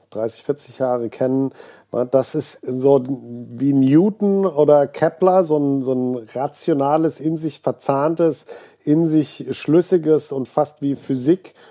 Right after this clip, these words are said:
ne, funktionierendes, ähm, äh, Weltbild, ja, wo man Codes schreibt, die immer den, das gleiche Ergebnis liefern und, äh, man hundert Prozent versteht, wie sie funktionieren. Und jetzt der Wechsel zu dem Machine Learning,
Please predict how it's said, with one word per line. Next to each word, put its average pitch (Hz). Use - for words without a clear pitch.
ne, 151
funktionierendes, 147
ähm, 127
äh, 117
Weltbild, 185
ja, 147
wo 139
man 127
Codes 165
schreibt, 156
die 143
immer 165
den, 139
das -
gleiche 143
Ergebnis 151
liefern 156
und, 131
äh, 127
man 120
hundert 131
Prozent 127
versteht, 143
wie 135
sie 120
funktionieren. 131
Und 131
jetzt 156
der 143
Wechsel 165
zu 156
dem 147
Machine 143
Learning, 143